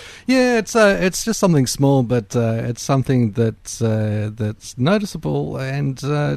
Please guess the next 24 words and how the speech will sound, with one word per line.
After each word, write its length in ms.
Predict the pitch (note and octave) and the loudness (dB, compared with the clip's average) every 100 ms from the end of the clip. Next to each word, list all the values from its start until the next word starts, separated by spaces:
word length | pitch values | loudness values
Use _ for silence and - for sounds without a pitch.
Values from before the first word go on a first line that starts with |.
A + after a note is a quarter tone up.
| - | -4
not 260 | F#3 A#3+ | -4 -2
done 180 | - G3+ | 0 0
particularly 540 | - - F#3+ F3 E3 D#3 | 0 -4 -4 -2 -2 2
well. 240 | F#3+ - - - - | 0 0 -8 -16 -4
The 100 | E3+ | 2
David 260 | G3 F3+ C#3+ | 4 4 6
Letterman 340 | C#3+ C#3+ B2 | 6 6 4
Show 260 | - A#2 A2 | 4 4 4
is, 200 | F2+ G2+ | 0 -2
uh, 540 | G#2 G2+ G2 F#2+ G2 G2 - - G#2+ - | 0 0 0 -2 -6 -12 -18 -20 -20 -20
broadcast 520 | G#2+ A2 F#2+ G2+ F#2+ G2 | -8 -6 -4 -6 -6 -4
on 300 | F#2+ F#2 F#2 | -2 -2 -4
the 180 | F#2+ F#2 | -6 -6
ten 440 | A2 G2 G2 F#2+ | -4 -2 -4 -6
network 460 | F#2+ G2+ G2 F#2+ G#2+ | -6 -4 -4 -4 -4
and, 400 | F#2+ F#2 F2+ F#2 | -4 -4 -6 -6
uh, 200 | F2 F2 | -8 -6
comes 340 | F#2 F2 F2 | -6 -6 -8
from 300 | - F2+ E2+ | -8 -8 -8
C 260 | F2+ - E2+ | -10 -12 -12
B 220 | E2 F2 | -10 -8
S 340 | A#2 - - - | -8 -10 -14 -12
over 220 | F2 E2 E2 | -12 -10 -8
there. 220 | E2+ | -8